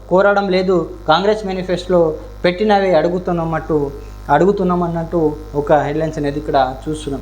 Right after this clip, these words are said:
ఇక రుణమాఫీ రైతులకు ద్రోహం జరిగింది, రెండు లక్షల రుణం వరకు మాఫీ చేస్తామని సీఎం రేవంత్ ఇంతవరకు పూర్తి చేయలేదు, ఎంపీ బలరాం నాయక్ వ్యాఖ్యానించారు. ఇక్కడ ఒక హెడ్‌లైన్స్ అనేది చూస్తున్నాం. ఇక ఉచితాలకు పైసలు ఉండవు,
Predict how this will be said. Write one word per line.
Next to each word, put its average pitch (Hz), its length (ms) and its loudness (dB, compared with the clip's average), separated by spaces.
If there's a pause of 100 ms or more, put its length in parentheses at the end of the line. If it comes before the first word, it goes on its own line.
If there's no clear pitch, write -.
(120)
ఇక 165 100 0
రుణమాఫీ 208 640 4
రైతులకు 208 540 0
ద్రోహం 190 400 2
జరిగింది, 185 640 0 (180)
రెండు 185 240 4
లక్షల 214 380 4
రుణం 190 280 -2 (320)
వరకు 202 320 4
మాఫీ 190 380 0
చేస్తామని 190 400 0
సీఎం 196 300 0
రేవంత్ 185 300 2
ఇంతవరకు 180 440 2
పూర్తి 165 360 -4
చేయలేదు, 180 540 4 (240)
ఎంపీ 175 240 2
బలరాం 180 440 2
నాయక్ 170 280 -2
వ్యాఖ్యానించారు. 160 680 0
ఇక్కడ 151 440 2 (280)
ఒక 143 140 -8
హెడ్‌లైన్స్ 151 420 -6
అనేది 139 240 -6 (380)
చూస్తున్నాం. 139 320 -6 (320)
ఇక 175 320 4 (1300)
ఉచితాలకు 226 600 2
పైసలు 220 380 2
ఉండవు, 226 320 4